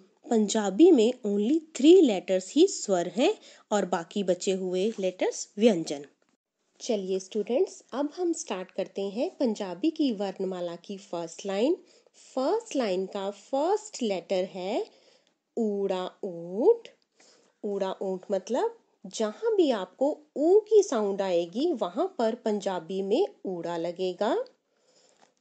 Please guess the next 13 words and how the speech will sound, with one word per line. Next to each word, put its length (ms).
सेकंड 720
लेटर 540
एड़ा 500
अम्ब। 760
एड़ा 360
मतलब 560
हिंदी 500
का 260
अ। 320
जहाँ 500
भी 140
आपको 480
अ 400